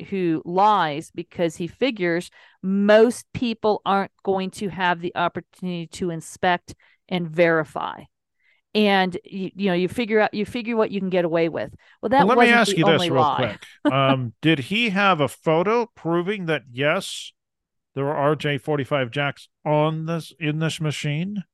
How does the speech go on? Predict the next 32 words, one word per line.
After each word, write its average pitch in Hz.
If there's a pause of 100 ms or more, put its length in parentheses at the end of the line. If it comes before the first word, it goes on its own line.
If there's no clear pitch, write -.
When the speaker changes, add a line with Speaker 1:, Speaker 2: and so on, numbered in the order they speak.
(100)
Speaker 2:
'Cause 104
that 147
would 151
have 120
Speaker 1:
So 160
Speaker 2:
really 135 (1000)
destroyed 135
his 117
Speaker 1:
so 269
re-, 151
re-, 127
Speaker 2:
credibility. 120
Speaker 1:
re-, 220
regardless, 220 (100)
um, 170 (300)
he 233
did 262
eventually 208 (240)
backpedal 190
a 170
little 170
bit. 156 (500)
But 143
Speaker 2:
Oh. 196
Speaker 1:
regardless, 220
it, 160
it 208
wasn't 254
a 226
hearing 220
where 202 (540)
everyone, 208